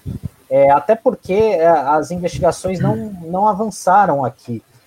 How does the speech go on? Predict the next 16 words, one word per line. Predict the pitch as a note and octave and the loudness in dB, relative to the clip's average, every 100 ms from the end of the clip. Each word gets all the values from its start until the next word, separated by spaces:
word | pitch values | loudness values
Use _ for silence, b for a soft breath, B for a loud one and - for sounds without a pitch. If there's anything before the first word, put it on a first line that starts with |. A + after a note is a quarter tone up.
| b - | b -10
Existe | C3 F3 - | -8 -8 -4
até | F3+ F3 G#3 | -4 -2 -4
um | G#3+ | -4
pedido, | G3+ C#3 E3+ F3 | -4 -4 0 0
é | |
uma | D#3+ | 0
luta | C#3+ F3 - E3+ | 0 0 2 4
antiga | C#3+ C#3+ D#3+ - D#3+ G#3 E3 C3+ | 4 0 -4 -10 -10 -8 -2 0
aí | B2+ D#3 B2+ | 0 -2 -2
do, | B2 A#2 | -2 -2
do | B2 | -4
movimento | C3+ B2+ C3 B2+ | -6 -6 -8 -8
Mães | C3 C3 | -8 -8
de | C#3 | -8
Maio | B2 B2+ D3+ E3+ | -6 -4 -2 -2
pra | - D#3 D#3+ D#3 | 0 4 4 2